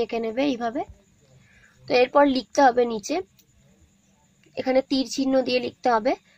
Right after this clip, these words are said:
"বাড়ির বাইরে বেরোলে সর্বদা মাস্ক পরতে হবে, ভালো করে সাবান ও হ্যান্ড, সাবান বা হ্যান্ড ওয়াশ দিয়ে হাত ধুতে হবে, ভালো করে হাত না ধুয়ে চোখে, নাকে, মুখে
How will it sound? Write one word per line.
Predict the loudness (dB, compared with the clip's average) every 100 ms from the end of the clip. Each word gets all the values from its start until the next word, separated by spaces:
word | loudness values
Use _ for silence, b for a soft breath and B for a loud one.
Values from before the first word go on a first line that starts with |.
| _ 2
"বাড়ির | 4 4 2
বাইরে | 4 4 4 2
বেরোলে | 2 2 0
সর্বদা | 2 2 2 2 0
মাস্ক | 2 -2 -2 -2
পরতে | -2 0 0
হবে, | 0 0 -2 -4 _ _ -8
ভালো | 0 2 2
করে | 2 0
সাবান | 2 2 4 4 2
ও | 0
হ্যান্ড, | 0 -2 0 -2 -4 _
সাবান | -4 0 2 2
বা | 4 2
হ্যান্ড | 2 -2 0
ওয়াশ | 2 2 2
দিয়ে | 0
হাত | 0 -2
ধুতে | -2 0
হবে, | -2 -4 -8 b b b b b
ভালো | 4 6 4
করে | 2 2
হাত | 2 0 0
না | 2 2
ধুয়ে | 2 -2
চোখে, | 2 0 0 -2
নাকে, | -2 -2 -6
মুখে | -6 -4 -6